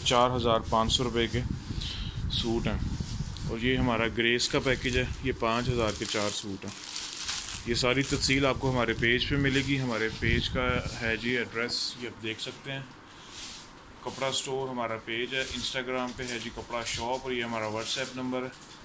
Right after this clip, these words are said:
ये आज के orders हैं जो अभी हम packing कर रहे हैं, ठीक है, और ये सारे orders अभी pack करने हैं, ठीक है। और इसके अलावा बहुत सी varieties हैं <coughs> जो आप हमारे page पे visit करके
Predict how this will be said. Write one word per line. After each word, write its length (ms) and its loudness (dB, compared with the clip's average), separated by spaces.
ये 160 2
आज 220 0
के 120 0
orders 320 2
हैं 120 0
जो 180 2
अभी 200 0
हम 260 -2
packing 360 -2
कर 180 0
रहे 180 0
हैं, 80 -2
ठीक 160 -6
है, 120 -2
और 120 2
ये 160 2
सारे 280 2
orders 280 2
अभी 180 2
pack 300 -2
करने 240 0
हैं, 140 -4
ठीक 240 0
है। 140 0
और 160 6
इसके 200 4
अलावा 200 6
बहुत 300 2
सी 140 4
varieties 640 2
हैं 800 4
<coughs> 0 -
जो 180 4
आप 200 6
हमारे 340 4
page 300 6
पे 160 4
visit 360 4
करके 360 2